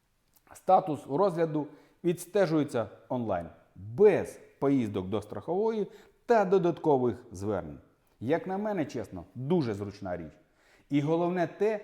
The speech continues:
що поліція не складає протокол, а ви не ризикуєте бути позбавленим у суді права керування на один рік. Можливо, хтось не знав, але санкція статті сто двадцять четвертої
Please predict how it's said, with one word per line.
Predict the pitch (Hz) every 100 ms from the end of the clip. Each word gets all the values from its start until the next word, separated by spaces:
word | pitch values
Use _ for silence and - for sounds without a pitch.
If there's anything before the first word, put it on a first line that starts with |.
| -
що | - 151
поліція | 160 185 196 190 165
не | 139 143 175 196
складає | - 170 170 170 175 156
протокол, | 151 151 160 165 165 - 139 90 -
а |
ви | 120 147
не | 120 135 156
ризикуєте | 131 110 104 139 123 104 90 - - -
бути | 127 160 131
позбавленим | - 165 139 110 127 113 92 87 87 87
у | 127
суді | - 131 170 233 233 - _ -
права | 233 226 196
керування | 196 185 180 165 143
на | 123
один | 120 120 110
рік. | 95 80 - _
Можливо, | 113 123 127 127 117
хтось | - 104 -
не | 117
знав, | 175 226 185 - _ -
але | 147 180
санкція | 170 196 143 131 117
статті | - 139 139
сто | 117 147
двадцять | 131 117 104
четвертої | - 127 117 - 78